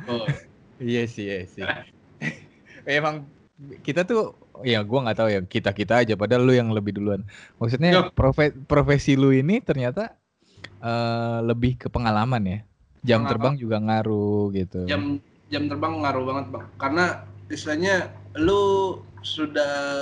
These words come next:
Speaker 2: Menemukan
Speaker 1: apa ya?
Speaker 2: medan apa aja gitu.
Speaker 1: Iya, betul. Istilahnya,
Speaker 2: <laughs>
Speaker 1: lu, lu kalau misalkan nggak tahu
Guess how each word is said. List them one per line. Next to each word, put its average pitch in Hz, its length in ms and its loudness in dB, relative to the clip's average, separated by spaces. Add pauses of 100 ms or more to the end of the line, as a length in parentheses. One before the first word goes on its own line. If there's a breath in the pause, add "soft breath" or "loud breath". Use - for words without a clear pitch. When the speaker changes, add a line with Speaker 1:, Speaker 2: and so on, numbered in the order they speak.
(240)
Speaker 2:
Menemukan 135 380 4
Speaker 1:
apa 135 60 2
ya? 131 40 4
Speaker 2:
medan 127 260 6
apa 123 220 4
aja 127 280 4
gitu. 104 280 -4
Speaker 1:
Iya, 135 360 0
betul. 143 420 -8 (100)
Istilahnya, 165 580 0 (200)
Speaker 2:
<laughs> - 240 -20
Speaker 1:
lu, 180 280 4 (300)
lu 196 280 -2
kalau 185 280 0
misalkan 175 420 0
nggak 165 240 -2
tahu 156 280 0